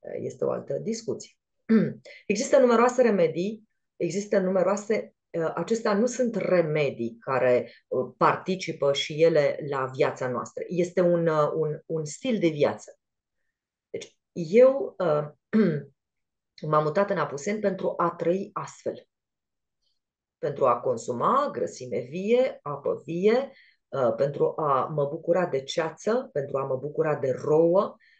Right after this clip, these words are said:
pentru a sta în lumină, pentru a mă împământa, pentru a dormi acel somn extraordinar în ritmul lui circadian. Pentru că este clar că nu funcționează,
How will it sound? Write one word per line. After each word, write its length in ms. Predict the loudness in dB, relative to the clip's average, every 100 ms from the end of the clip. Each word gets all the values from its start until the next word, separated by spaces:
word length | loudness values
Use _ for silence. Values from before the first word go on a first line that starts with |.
| _
pentru 300 | 2 2 2
a 100 | -2
sta 240 | -4 -4
în 180 | 0 2
lumină, 500 | 2 0 -2 -2 -4 0
pentru 500 | 0 0 0 -2 -2
a 260 | -2 -2 0
mă 260 | 0 -2 0
împământa, 840 | -2 -2 -2 -2 -2 -4 -4 -4 -6
pentru 300 | -6 -2 0
a 240 | 0 0
dormi 720 | 2 2 0 -4 -4 -4 -6 -8
acel 360 | -12 -6 -4
somn 440 | -4 -6 -4 -2 -2
extraordinar 960 | -4 -6 -6 -4 -4 -4 -2 -2 -4 -12 -20 _ -8
în 140 | -4
ritmul 600 | -2 -2 -2 -2 -2 0
lui 160 | -2 -2
circadian. 760 | -4 -2 -4 -2 -2 -4 -8 _ _ _ _ _ _
Pentru 220 | -14 -12
că 220 | -8 -6 -6
este 320 | -6 -6 -6 -8
clar 340 | -2 0 0
că 100 | -2
nu 120 | -4
funcționează, 1080 | -6 -8 -6 -4 -2 -2 -4 2 4 4 2